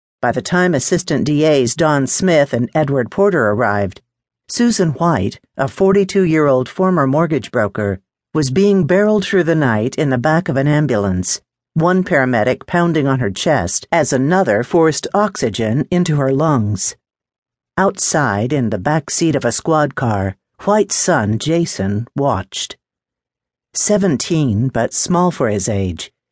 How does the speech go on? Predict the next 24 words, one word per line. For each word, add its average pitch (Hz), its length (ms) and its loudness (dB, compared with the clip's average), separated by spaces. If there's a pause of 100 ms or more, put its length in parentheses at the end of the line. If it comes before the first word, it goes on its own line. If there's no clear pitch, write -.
he'd 220 200 0
awakened 175 600 2
to 151 120 -2
the 127 80 0
shrill 170 380 0
scream 131 560 0
of 127 100 -2
the 143 80 -2
burglar 143 460 0
alarm. 101 480 -2 (840)
Moments 233 460 2
later, 113 540 0
the 131 100 2
pop 170 320 0
of 131 140 0
gunfire 101 800 0
and 147 220 0
two 226 220 0
uniformed 165 640 2
deputies 95 680 -2
rousted 175 520 0
him 113 160 0
from 120 240 -2
bed 117 400 -2